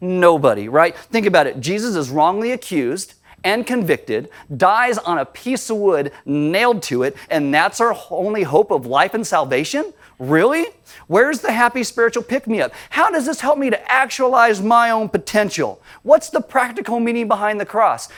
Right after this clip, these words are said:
know what the practical meaning behind the cross is? God's glory, salvation for a lost people, and blessing. That's what it is. That's what it is. Matt Johnson goes on and he says, "God loves to show up when the chips are down, not when we're self-confident and able-bodied.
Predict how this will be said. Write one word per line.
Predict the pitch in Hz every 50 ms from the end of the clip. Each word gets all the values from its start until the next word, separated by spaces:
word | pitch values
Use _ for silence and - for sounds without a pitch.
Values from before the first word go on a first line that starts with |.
| - -
know | 285
what | - -
the | 185
practical | - - - 220 240 247 269 - - 262 233
meaning | 214 220 240 254
behind | 214 202 185 208 220 214
the | 185
cross | - - 175 175 196 208 208 -
is? | 247 247 240 240 - - _ _ _ - 151
God's | 139 180 190 220 262 302 262 220
glory, | 208 202 160 147 143 147 185 196 - -
salvation | _ - - 208 180 170 151 160 220 262 247 311 294
for | - 285 277
a | 269 254
lost | 254 262 269 262 - -
people, | 196 156 151 - 160 165 165 - _ _
and | 151 156 135
blessing. | 135 123 107 - - 98 87 82 _ _ _ _ _ _ _ _ _ _ _ _ _
That's | 104 127 - -
what | 175 196 214 226
it | 240
is. | 285 294 202 110 95 - - - _ _
That's | - 151 170 -
what | 220 226
it | 226 254
is. | 262 185 - - - - - -
Matt | 214 247 240
Johnson | - 214 208 214 202 214 214 196
goes | 196 185 - 180
on | 180 175
and | 165 160
he | 151
says, | - - - 143 120 117 - - - - _ - 131
"God | - 226 240 254 262 202 170
loves | 160 170 196 214 220 220 175
to | - 151
show | 131 - - - 196 208
up | 214 - -
when | 180 143
the | 131
chips | 131 - - - 208 202 - 196
are | 175
down, | 156 160 160 151 139 120 - - - -
not | 214 254 294 285 208
when | 196 180 160
we're | 156 151
self-confident | - - 156 135 - - - - - 156 156 151 151 165 156
and | 131 139
able-bodied. | 143 135 120 127 117 113 123 123 143 165 190 214